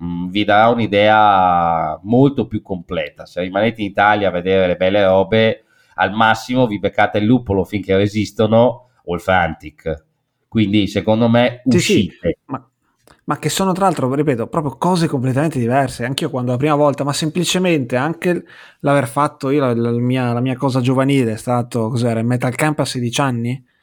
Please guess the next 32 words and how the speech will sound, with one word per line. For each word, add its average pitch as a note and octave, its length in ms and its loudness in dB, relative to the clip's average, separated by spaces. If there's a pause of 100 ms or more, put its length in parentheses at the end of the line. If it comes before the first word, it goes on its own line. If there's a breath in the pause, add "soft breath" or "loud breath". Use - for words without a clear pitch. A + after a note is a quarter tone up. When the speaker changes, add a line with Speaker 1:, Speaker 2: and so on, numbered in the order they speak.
(120)
Speaker 1:
Sì. - 260 -4
Speaker 2:
Già F#3 160 0
quello A3 640 2 (360)
era C#3+ 140 0
comunque G3 320 0
qualcosa D#3 340 2
di D#3 80 2
completamente C#3+ 560 0
diverso, B2 400 0
una B2+ 80 0
location E3+ 720 0
irripetibile, B2+ 880 -2 (260 loud breath)
un C#3+ 80 -6
festival E3 440 -2
che - 80 -12
era B2 100 -2
un A#2 60 -8
festival, A2+ 420 -2
cioè - 140 -16
tu - 100 -12
arrivavi F3+ 540 -4
per - 160 -16
tre B2 160 -4
giorni, C#3+ 480 -4 (360 soft breath)
due E3+ 220 0
palchi, A2+ 480 -2
la C3 100 -2
gente A#2 300 -4
suona C3 680 -4
e A#2 100 -8
ti C3+ 120 -8
vedi G#2+ 800 -2